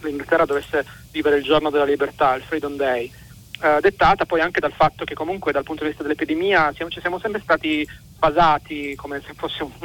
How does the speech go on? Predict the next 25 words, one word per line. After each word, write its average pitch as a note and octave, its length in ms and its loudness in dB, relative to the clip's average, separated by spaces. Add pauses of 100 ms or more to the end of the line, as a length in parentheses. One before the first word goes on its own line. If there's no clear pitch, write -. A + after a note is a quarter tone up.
(180)
una D#3 140 -8
specie D#3 240 -2
di C#3+ 80 -2
fuso D#3+ 220 2
orario. C#3 440 4 (360)
Eh, D3 200 -2
l'Inghilterra D#3+ 400 2
è D#3 120 0
sempre F3+ 180 -10
stata - 160 -10
un D#3 60 -4
pochino D#3+ 280 -6
più D#3 100 -2
avanti D3 360 2
rispetto C#3+ 460 -8
all'Europa C#3+ 340 -2
continentale, C3+ 1080 -2
fatta D#3 240 -2
l'eccezione C#3+ 380 -6
appunto C3+ 240 -6
degli C3 160 -2
inizi C3+ 320 -8
di B2 60 -8
marzo C3 260 -4
duemilaventi, C3 720 -6